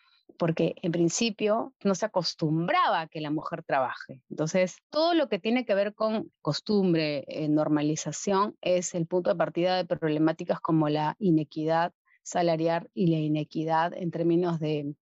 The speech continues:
posiciones y meritocracia en lo que respecta a la, a la mujer.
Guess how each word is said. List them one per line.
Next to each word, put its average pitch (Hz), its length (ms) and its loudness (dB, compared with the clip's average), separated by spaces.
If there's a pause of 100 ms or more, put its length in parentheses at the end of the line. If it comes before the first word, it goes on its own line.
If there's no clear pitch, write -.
(100)
posiciones 180 680 0
y 175 60 -2
meritocracia 165 1000 -2 (360)
en 180 120 2
lo 156 100 4
que 160 100 0
respecta 160 640 -2
a 156 80 -2
la, 147 160 -2
a 143 40 -2
la 143 100 -4
mujer. 143 520 0